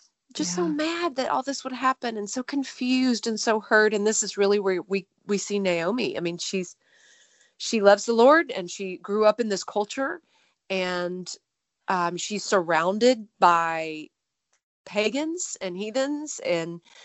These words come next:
Speaker 1: uh, people who don't know the Lord, and her everything is lost. I mean, everything. And I love that she goes back home. <laughs> I love,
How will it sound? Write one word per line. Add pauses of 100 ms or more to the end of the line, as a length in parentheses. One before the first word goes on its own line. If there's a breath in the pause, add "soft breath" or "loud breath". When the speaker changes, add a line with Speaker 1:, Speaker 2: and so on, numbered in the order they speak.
(400 loud breath)
Speaker 1:
uh,
people
who
don't
know
the
Lord, (120)
and
her
everything
is
lost.
I
mean,
everything. (760 soft breath)
And (920)
I
love
that
she
goes
back
home.
<laughs>
I
love,